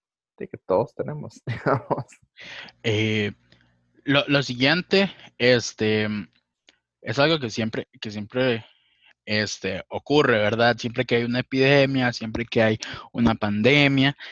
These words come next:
Speaker 2: este, se, se utilizan metáforas bélicas, ¿verdad? Se utiliza la lucha contra el covid, la lucha contra no sé qué, la lucha contra el V I H, ¿verdad? O, o erróneamente la lucha contra el sida. Este,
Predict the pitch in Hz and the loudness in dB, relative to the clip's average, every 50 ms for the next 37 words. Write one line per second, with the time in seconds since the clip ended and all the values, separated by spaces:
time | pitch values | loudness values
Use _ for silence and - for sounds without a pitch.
0 | - _ _ - 107 110 107 - - - 110 110 101 95 90 - - - 120 110 | -20 _ _ -2 -2 -2 -2 -2 -6 -6 -6 -6 -6 -8 -8 -10 -8 -6 -4 -2
1 | 104 117 107 - 113 113 117 117 107 - 131 127 131 120 110 107 - 107 104 - | -2 -4 -2 2 2 4 4 2 2 2 0 2 2 0 0 0 -2 -4 -4 0
2 | 120 117 113 107 110 113 120 120 113 110 101 - - 113 123 - - - _ - | 0 2 2 2 2 2 4 4 4 2 0 -4 -8 -8 -8 -10 -12 -14 _ -20
3 | - - - 110 110 107 107 110 - - - - _ _ - - 117 - 110 110 | -18 -6 -4 0 0 0 0 -2 -6 -14 -20 -20 _ _ -10 -10 -6 -2 -2 -2
4 | 110 110 - 110 98 95 117 147 165 - - 135 - - 127 120 117 - 117 117 | -2 -2 -2 -4 -2 0 2 2 2 2 2 0 0 -2 -4 -4 -2 -2 -2 -2
5 | - - - 123 117 110 107 104 98 98 - _ _ _ _ _ 95 90 92 107 | -2 -4 -4 -2 -2 -2 -2 -4 -6 -6 -10 _ _ _ _ _ -8 -6 -2 0
6 | 131 143 - - 131 - 135 127 123 117 - 117 117 113 113 113 110 107 107 107 | 0 0 0 -2 -2 -2 -2 -2 -2 -2 -2 0 2 2 4 4 2 2 0 0
7 | 107 107 107 107 104 - 110 - - 110 107 110 107 - _ - - - - _ | -2 -2 -2 -4 -4 -6 -8 -4 -4 -2 -2 -2 -4 -8 _ -18 -20 -20 -10 _
8 | 107 104 110 127 143 139 - 131 - 127 120 117 113 110 110 113 110 110 110 107 | -2 0 2 2 2 2 0 -2 -2 -2 -4 -2 -2 0 0 0 0 -2 -2 -2
9 | 107 107 104 104 104 - - - 95 92 95 95 95 101 101 101 95 101 104 101 | -2 -2 -2 -4 -6 -8 -12 -14 -12 -12 -12 -12 -8 -6 -6 -4 -4 -4 -4 -4
10 | 104 101 - - 101 104 104 101 101 92 92 110 110 110 117 113 113 117 113 120 | -6 -8 -8 -10 -8 -8 -8 -8 -8 -6 -6 -6 -4 -2 -2 0 0 2 2 2
11 | 117 113 - 127 117 113 113 117 113 113 - 117 - 117 110 107 - 104 104 101 | 0 0 2 2 4 4 4 2 0 -2 -4 -4 -4 -6 -6 -4 -2 -2 -2 -2
12 | - - 110 110 107 104 95 - - - - - - - _ _ - 104 98 98 | -2 -2 0 0 0 0 -2 -6 -12 -18 -20 -20 -20 -20 _ _ -8 -6 -6 -6
13 | - - - - 95 101 101 101 | -6 -10 -8 -8 -6 -6 -4 -4